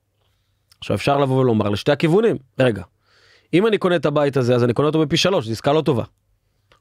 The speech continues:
או אם אני קונה את הבית הזול, אני קונה אותו בשליש מחיר, זאת עסקה טובה." זה לא קשור. בגלל זה לא עושים שיעורי בית לפי יד שתיים או, אה, רשות המיסים, ואני מקיף לי איזשהו קוטר, מה שאנחנו לומדים ברוב קורסי הנדל"ן, מה שלא יכול לעזור לי בהשקעות נדל"ן באמת.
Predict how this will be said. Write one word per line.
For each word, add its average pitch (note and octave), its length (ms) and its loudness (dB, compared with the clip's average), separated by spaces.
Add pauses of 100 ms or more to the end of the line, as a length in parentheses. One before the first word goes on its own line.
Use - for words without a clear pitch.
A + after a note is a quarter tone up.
או B2 240 2 (240)
אם C#3+ 120 4
אני E3 100 0
קונה E3 220 0
את D3+ 80 -2
הבית E3+ 240 0
הזול, A3 360 2
אני D3+ 100 0
קונה D#3+ 160 0
אותו F3 140 0
בשליש E3 320 0
מחיר, E3 240 0
זאת - 140 -10
עסקה C#3 200 -4
טובה." B2+ 220 -2 (120)
זה G#2+ 180 2
לא C#3+ 120 4
קשור. A2+ 260 -4 (500)
בגלל A2+ 140 2
זה C#3 100 4
לא D3+ 80 4
עושים C#3+ 200 0
שיעורי C#3 300 2
בית D#3 320 0
לפי C#3+ 340 2 (360)
יד D3 260 4
שתיים E3 600 0
או, C3 340 4
אה, B2+ 120 6
רשות B2+ 300 0
המיסים, F3 520 2
ואני C#3 160 2
מקיף C3 340 0
לי C#3+ 60 4
איזשהו C#3 280 2
קוטר, D#3 400 0 (380)
מה C#3 100 0
שאנחנו C3 240 -2
לומדים C#3 360 2
ברוב C3+ 280 0
קורסי C3+ 360 0
הנדל"ן, C#3+ 380 0
מה C3+ 100 -2
שלא B2+ 340 0 (420)
יכול C#3 280 2
לעזור C3+ 400 2
לי B2+ 160 2
בהשקעות B2+ 420 0
נדל"ן B2 280 2
באמת. A#2 380 0